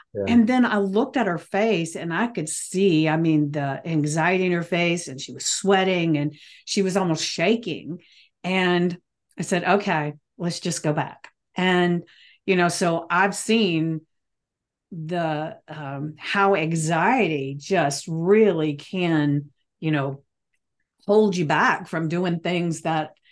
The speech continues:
Speaker 2: you know, other people just take totally for granted. So I can appreciate that you had a level in, of anxiety that kind of held you back in life, and that you were able to,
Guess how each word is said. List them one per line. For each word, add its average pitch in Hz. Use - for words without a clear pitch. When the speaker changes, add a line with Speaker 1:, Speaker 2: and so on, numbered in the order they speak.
Speaker 2:
you 190
know, 170
other 175
people 170
just 151
take 160
totally 156
for 147
granted. 147
So 147
I 165
can 190
appreciate 160
that 151
you 185
had 175
a 175
level 165
in, 143
of 156
anxiety 151
that 143
kind 151
of 139
held 156
you 147
back 151
in 147
life, 156
and 147
that 139
you 160
were 156
able 160
to, 147